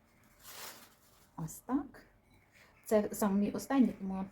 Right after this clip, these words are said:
я ще залишила їх трошки остивати, а ці обвалюю. Все,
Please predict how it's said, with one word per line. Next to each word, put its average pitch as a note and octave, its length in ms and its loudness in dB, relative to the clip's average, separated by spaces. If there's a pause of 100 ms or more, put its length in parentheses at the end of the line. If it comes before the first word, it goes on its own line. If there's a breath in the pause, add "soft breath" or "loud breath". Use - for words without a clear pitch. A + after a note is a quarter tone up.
(160)
я F#3 140 -12
ще - 340 -6
залишила F#3+ 460 -4 (100)
їх G3+ 160 -6
трошки - 400 -10
остивати, G#3+ 600 -6 (640 soft breath)
а F3+ 60 -16
ці A3+ 200 -8
обвалюю. D#3+ 580 -6 (4000 loud breath)
Все, D#4 280 8